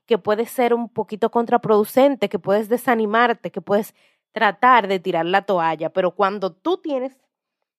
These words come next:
un propósito de vida, no importa que lo que tú veas sea contrario a lo que tú tenías en expectativa.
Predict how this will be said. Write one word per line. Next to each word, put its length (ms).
un 180
propósito 640
de 120
vida, 260
no 100
importa 600
que 480
lo 200
que 100
tú 160
veas 340
sea 220
contrario 480
a 20
lo 100
que 100
tú 160
tenías 680
en 140
expectativa. 1000